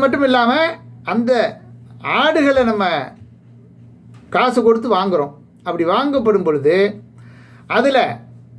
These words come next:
சில குறைபாடுகள் உள்ள ஆடுகளுக்கு வந்து விலை கம்மியா கிடைக்கும் மார்க்கெட்ல,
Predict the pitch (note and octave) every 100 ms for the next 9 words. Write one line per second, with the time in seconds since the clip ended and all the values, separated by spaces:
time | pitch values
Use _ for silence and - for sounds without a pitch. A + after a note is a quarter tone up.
0 | - - - - C4+ C4+ A3 C#4 D#4 D#4
1 | D4+ B3 B3+ A#3+ A#3 G3 A3+ G#3+ G#3 G3+
2 | G3 G#3 B3+ A3 C4 A3+ G3+ A#3+ A3+ F#3
3 | F3+ A#3 G3+ F3+ D3+ A#2+